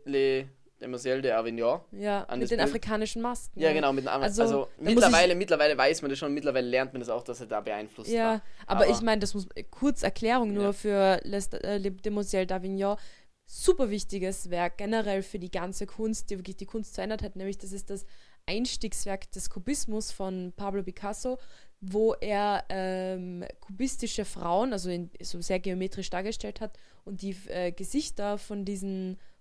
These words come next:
Speaker 2: von diesen, äh, Frauen waren oder sehen aus wie afrikanische Masken. Und es liegt auch daran, dass er da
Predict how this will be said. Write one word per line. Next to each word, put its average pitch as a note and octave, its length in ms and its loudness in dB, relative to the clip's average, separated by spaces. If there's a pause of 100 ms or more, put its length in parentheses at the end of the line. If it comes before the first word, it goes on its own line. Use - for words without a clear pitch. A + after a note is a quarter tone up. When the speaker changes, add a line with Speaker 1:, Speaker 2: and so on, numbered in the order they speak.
Speaker 2:
von G3 80 -12
diesen, F3 560 -8
äh, F3 160 -4
Frauen F#3+ 580 -2 (320)
waren F#3+ 680 -4 (340)
oder F3 220 -4
sehen G3+ 340 -4
aus G#3+ 380 -2
wie - 80 -4
afrikanische G3 680 -6
Masken. E3+ 800 -6 (420)
Und G3 100 -4
es G3+ 140 -2
liegt A#3 240 2
auch G#3 100 -2
daran, G3+ 360 -2
dass F#3+ 160 0
er F3+ 100 0
da F3 380 0